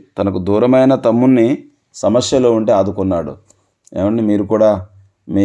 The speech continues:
ఆత్మీయులు కానీ, మీ కుటుంబీకులు కానీ, స్నేహితులు కానీ, ఏమండి, మనుషుల్ని దూరం చేసుకోకండి, కలుపుకొని బ్రతకడానికి ప్రయత్నం చేయండి.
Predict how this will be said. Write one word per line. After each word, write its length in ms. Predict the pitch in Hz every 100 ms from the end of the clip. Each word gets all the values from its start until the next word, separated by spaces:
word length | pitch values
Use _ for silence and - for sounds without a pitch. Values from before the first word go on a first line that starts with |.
| 98
ఆత్మీయులు 460 | 92 95 110 101
కానీ, 220 | 98 101 104
మీ 120 | 98
కుటుంబీకులు 540 | 95 95 101 98 98
కానీ, 200 | 98 95
స్నేహితులు 440 | 95 92 92 90 90
కానీ, 300 | 90 95 104 - - _ _ _
ఏమండి, 280 | - 92 101
మనుషుల్ని 480 | 95 98 110 131 127
దూరం 260 | 110 127 131 131
చేసుకోకండి, 600 | 117 - 104 95 85 76 - _ _ _ _
కలుపుకొని 460 | - 90 95 117 113
బ్రతకడానికి 540 | 104 98 104 101 98
ప్రయత్నం 400 | 95 90 90 95 85
చేయండి. 320 | 80 80 78